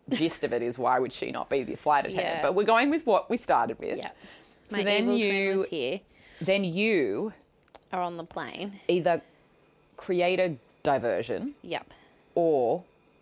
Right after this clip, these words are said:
Speaker 1: you just use the opportunity. You'd have to do something to make me forget about it. Maybe you mind, mind spacer me mid-flight so I forget that I even took it on the plane.
Speaker 2: Mm-hmm.
Speaker 1: And then you implant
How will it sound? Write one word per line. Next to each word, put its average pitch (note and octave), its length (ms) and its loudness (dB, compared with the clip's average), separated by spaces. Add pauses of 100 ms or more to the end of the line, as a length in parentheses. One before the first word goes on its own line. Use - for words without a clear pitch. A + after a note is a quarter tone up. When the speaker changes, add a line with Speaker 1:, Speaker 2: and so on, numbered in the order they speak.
(420)
Speaker 1:
you D3 200 -4
just C#3+ 440 -2
use D#3 440 -2
the D#3 140 -2
opportunity. C#3 960 -4
You'd G3 160 0
have C4+ 160 0
to F4+ 80 -2
do E4+ 120 2
something E3+ 400 -2
to - 160 -12
make D3 120 -2
me C3 80 -6
forget C3 300 0
about G#2+ 240 0
it. - 40 -8
Maybe F#3+ 200 2
you B3 160 0
mind, D#3 560 -2 (140)
mind C#3+ 420 -4
spacer C#3+ 420 -2
me B2+ 360 -6 (400)
mid-flight C3+ 880 -2
so - 100 -4
I B2+ 60 0
forget B2+ 400 -4
that C3 100 -4
I B2+ 120 0
even A2+ 120 -6
took - 220 -10
it B2 60 -6
on A2+ 80 -10
the A2+ 80 -12
plane. D#3 420 -10
Speaker 2:
Mm-hmm. F3 240 -10 (640)
Speaker 1:
And E3 160 0
then D3+ 140 0
you E3+ 140 -2
implant D3+ 680 -4